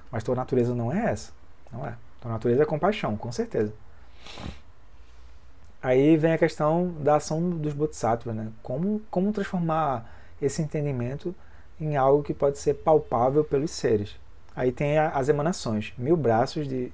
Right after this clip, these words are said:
de Tianzig. Eu, eu gosto de tocar nesse ponto, tá, galera? Porque, é, fica parecendo que, que a pessoa vai ter que fazer uma mudança drástica. O problema de fazer uma mudança drástica na vida dela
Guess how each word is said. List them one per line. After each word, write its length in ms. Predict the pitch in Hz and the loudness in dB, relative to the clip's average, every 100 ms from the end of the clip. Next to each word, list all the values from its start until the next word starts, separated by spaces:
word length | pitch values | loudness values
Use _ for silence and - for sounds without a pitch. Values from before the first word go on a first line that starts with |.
| - | -10
de 100 | 117 | -8
Tianzig. 540 | - 135 156 117 101 104 - - - - - - - - - - - - - - - | -6 -4 -2 0 -2 -4 -14 -16 -16 -16 -16 -16 -16 -16 -16 -16 -16 -16 -16 -14 0
Eu, 140 | 160 | 4
eu 160 | 185 202 | 10 12
gosto 220 | 190 208 | 12 10
de 40 | 220 | 6
tocar 220 | 214 196 | 6 6
nesse 180 | 185 - | 4 0
ponto, 260 | 131 139 | -2 0
tá, 80 | 160 | 4
galera? 300 | 170 165 123 | 6 6 6
Porque, 540 | 110 139 143 151 143 139 - - - - | 2 2 6 8 8 4 -10 -14 -16 -12
é, 140 | 143 131 | -8 -6
fica 260 | - 147 | -4 -2
parecendo 680 | 147 165 170 - 123 143 165 | 4 6 6 4 0 0 0
que, 600 | 160 160 160 147 127 110 110 - - - - - - - - | 0 0 2 2 2 2 -2 -12 -16 -16 -16 -16 -16 -16 -16
que 320 | - - 110 | -12 -4 0
a 60 | 120 | 0
pessoa 240 | - 143 | 2 4
vai 80 | 143 | 4
ter 80 | 143 | 4
que 40 | |
fazer 140 | 156 139 | 2 2
uma 120 | 143 | 2
mudança 340 | 131 139 185 | 0 2 2
drástica. 580 | 135 110 110 117 - 113 | 4 6 6 4 0 -4
O 80 | - | 0
problema 280 | 107 123 165 | 4 6 8
de 100 | 196 | 6
fazer 260 | 208 180 170 | 8 6 6
uma 80 | 170 | 4
mudança 360 | 147 151 165 | 2 2 2
drástica 440 | 127 113 190 - 139 | 4 6 6 4 -2
na 80 | |
vida 200 | 127 127 | 2 6
dela 380 | 110 107 151 - | 6 6 6 6